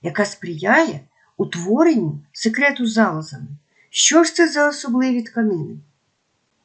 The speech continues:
Я Алла Шатунова, вітаю вас! Сьогодні вивчаємо фізіологію та властивості збудливих тканин. Розглядаємо такі питання.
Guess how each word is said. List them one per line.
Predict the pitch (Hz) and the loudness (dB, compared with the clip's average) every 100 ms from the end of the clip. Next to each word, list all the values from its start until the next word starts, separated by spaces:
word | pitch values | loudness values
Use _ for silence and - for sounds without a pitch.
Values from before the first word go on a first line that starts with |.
| _ - - | _ -20 -6
Я | 247 262 | -2 0
Алла | 254 262 254 | 2 2 2
Шатунова, | 233 233 220 202 185 175 185 240 - _ - | -2 -2 -2 -2 -2 -4 -4 -6 -10 _ 0
вітаю | 214 277 208 185 185 208 | 2 2 0 0 0 -2
вас! | 233 269 - - _ _ _ | -2 -4 -14 -20 _ _ _
Сьогодні | - 180 247 311 349 - | -10 -4 2 6 6 6
вивчаємо | 233 226 240 233 170 160 151 143 _ _ - | 0 0 2 2 2 -4 -12 -14 _ _ 0
фізіологію | 214 208 214 220 285 233 220 | 2 4 4 4 2 2 0
та | 208 | -4
властивості | 185 160 151 - 320 330 220 - 147 - _ 156 | -6 -8 -8 -2 0 0 -6 -12 -18 -18 _ -10
збудливих | 175 175 190 190 220 254 | -6 -4 -4 -4 -4 -6
тканин. | - 320 311 233 185 - _ _ _ - - | -4 2 4 4 0 -8 _ _ _ -8 0
Розглядаємо | 220 220 220 220 294 370 370 | 2 4 6 6 6 4 4
такі | 220 220 226 | 0 -4 -6
питання. | 302 277 196 165 165 | -6 -2 -4 -4 -8